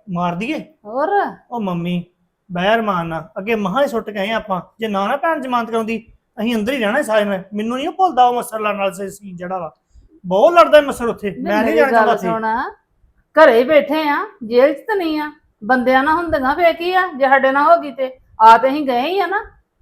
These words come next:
Speaker 1: ਇਹ ਤਾਂ ਮੰਮੀ ਤੇਰੀ ਗੱਲ ਠੀਕ ਆ। ਚੱਲ ਵੇਖ ਲੈ ਜਿੱਦਾਂ ਕਰਨਾ ਤੂੰ।
Speaker 2: ਦੇਖੀ ਸਹੀ ਤੂੰ ਹੁਣ ਆਪਣੀ ਮਾਂ ਦਾ ਕਮਾਲ। ਚੱਲ ਵੇ,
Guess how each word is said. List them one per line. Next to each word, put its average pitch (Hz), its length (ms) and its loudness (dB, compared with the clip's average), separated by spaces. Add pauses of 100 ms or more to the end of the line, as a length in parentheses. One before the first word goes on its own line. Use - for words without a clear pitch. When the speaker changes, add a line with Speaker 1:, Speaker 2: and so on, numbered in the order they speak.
(1040)
Speaker 1:
ਇਹ 185 120 -6
ਤਾਂ 208 80 -8
ਮੰਮੀ 208 160 -6
ਤੇਰੀ 220 140 -6
ਗੱਲ 185 120 0
ਠੀਕ 156 320 -14
ਆ। 160 100 -14 (260)
ਚੱਲ 208 180 2
ਵੇਖ 185 180 -2
ਲੈ 220 120 2
ਜਿੱਦਾਂ 190 220 -4
ਕਰਨਾ 165 300 -6
ਤੂੰ। 156 160 -16 (540)
Speaker 2:
ਦੇਖੀ 233 420 -4
ਸਹੀ 240 180 2
ਤੂੰ 269 120 -6
ਹੁਣ 311 160 -4
ਆਪਣੀ 247 240 -6
ਮਾਂ 226 240 -2
ਦਾ 202 100 -2
ਕਮਾਲ। 190 440 -4 (1600)
ਚੱਲ 170 280 -8
ਵੇ, 196 280 -14